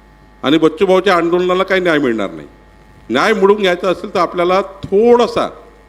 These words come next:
त्या समितीसमोर आम्ही बच्चूभाऊलाही बोलू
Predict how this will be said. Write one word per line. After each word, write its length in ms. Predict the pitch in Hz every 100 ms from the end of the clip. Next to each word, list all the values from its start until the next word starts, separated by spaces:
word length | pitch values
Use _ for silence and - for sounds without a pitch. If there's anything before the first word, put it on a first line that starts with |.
| _ - - _ -
त्या 140 | 170 170
समितीसमोर 500 | 170 165 175 175 180
आम्ही 180 | 175 175
बच्चूभाऊलाही 540 | 147 - 180 180 185
बोलू 240 | 170 175